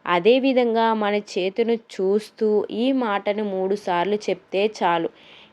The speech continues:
ఇంట్లో ఉన్న అన్ని రకాల సమస్యలు తొలగిపోతాయి, మీకు మనశ్శాంతి కలుగుతుంది, అనారోగ్య సమస్యలు తొలగిపోతాయి, వద్దన్నా డబ్బు వస్తూనే ఉంటుంది,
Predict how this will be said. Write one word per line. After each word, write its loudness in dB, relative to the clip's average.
ఇంట్లో 2
ఉన్న 2
అన్ని -2
రకాల 2
సమస్యలు -2
తొలగిపోతాయి, -2
మీకు 2
మనశ్శాంతి 0
కలుగుతుంది, -2
అనారోగ్య 2
సమస్యలు 2
తొలగిపోతాయి, 0
వద్దన్నా 0
డబ్బు 0
వస్తూనే 2
ఉంటుంది, 0